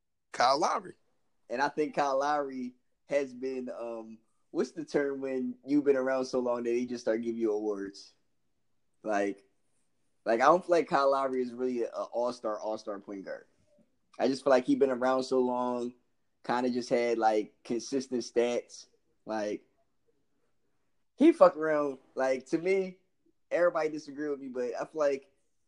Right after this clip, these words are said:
Speaker 2: Paul Pierce, to me, was good, but he wasn't great the way he, people talk about him. He just been around so goddamn long and was somewhat consistent that you just can't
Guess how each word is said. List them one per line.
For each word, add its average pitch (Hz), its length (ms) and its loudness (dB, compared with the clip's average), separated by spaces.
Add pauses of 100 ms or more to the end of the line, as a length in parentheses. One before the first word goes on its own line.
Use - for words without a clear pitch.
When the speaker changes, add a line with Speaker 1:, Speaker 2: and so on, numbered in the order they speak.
Speaker 2:
Paul 196 200 6
Pierce, 180 280 -4
to 151 100 -12
me, 143 280 -6 (520)
was 127 200 -6
good, 151 480 2 (240)
but 117 140 -6
he 175 280 -6
wasn't 143 440 2
great 127 640 0
the 120 100 -2
way 117 460 -2 (260)
he, 135 520 -2 (960)
people 131 260 2
talk 131 240 6
about 98 240 0
him. 87 80 -10 (380)
He 170 100 8
just 170 200 2
been 156 120 6
around 156 280 2
so 135 140 0
goddamn 135 520 2
long 139 200 -2
and 123 140 -4
was 127 240 -4
somewhat 135 420 -2
consistent 120 600 -4 (320)
that 123 340 4 (320)
you 131 140 -2
just 135 200 -4
can't 135 300 2